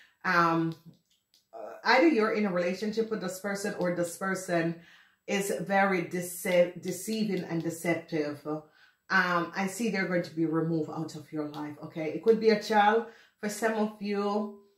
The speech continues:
so be aware of this. But I see a happy family in November, whenever it's happening. November is Thanksgiving, so of course families are going to be coming together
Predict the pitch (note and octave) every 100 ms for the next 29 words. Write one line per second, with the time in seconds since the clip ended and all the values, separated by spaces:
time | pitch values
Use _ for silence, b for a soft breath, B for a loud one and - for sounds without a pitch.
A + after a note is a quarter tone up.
0 | _ _ - G3+ G3+ F#3+ F3 F3 E3 E3
1 | E3+ - F3+ F3+ F#3 G3 F#3 F#3 F3+ E3+
2 | F3 F3 E3 E3 D#3+ D#3+ D#3+ E3 D#3 D#3
3 | D#3 D#3 E3 D#3+ - E3 E3+ D#3+ D#3 B
4 | B B A3+ A#3+ A3 G#3+ G3+ - G#3+ G#3
5 | - F3+ E3+ E3+ D#3+ D#3+ E3 - F#3 E3+
6 | E3 - F3+ F3+ F3 E3+ - D#3+ E3 D#3+
7 | D#3+ D#3 E3+ D#3+ D3+ D3+ D#3+ D#3 D#3